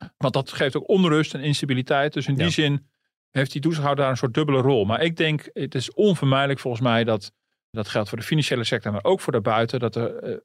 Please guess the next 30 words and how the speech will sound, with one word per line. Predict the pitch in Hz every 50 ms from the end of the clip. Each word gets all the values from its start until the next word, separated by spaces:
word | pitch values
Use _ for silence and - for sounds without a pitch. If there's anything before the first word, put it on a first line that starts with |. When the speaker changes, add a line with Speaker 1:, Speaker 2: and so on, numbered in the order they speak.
| - 247 269
Speaker 1:
flink | 175 - - 196 214 196 156
debat | - 123 101 135 135 151 -
gaat | - 139 123 -
komen | - 127 120 120 117 120 - -
in | -
de | 131
politiek | 127 - 120 117 110 - - 147 -
over | 120 127 113 127 117 107 - - - - - - _
hoeveel | - 151 139 147 131
mededinging, | 131 135 160 214 226 208 165 160 139 120 107 101 104
hoeveel | 113 127 127 127
concurrentie | - - 160 - 151 175 269 277 - 165
hebben | 139 151 139 143
we | - -
eigenlijk | 113 95 107 123 110 98
op | 117
een | -
aantal | 123 123 117 117 123 120 117
cruciale | - - 156 - - 143 123 107 104 104
Speaker 2:
Ja. | 104
Speaker 1:
markten. | 110 98 90 92 110 104
Dat | 110 107
zie | - 165 147
je | 123
in | 120
Amerika | 131 170 208 202 - 135
dus | 123 117
al | 117
volop | 98 - - - - 254 240 180 139 -
gebeuren. | - 135 123 147 160 165 170 180 202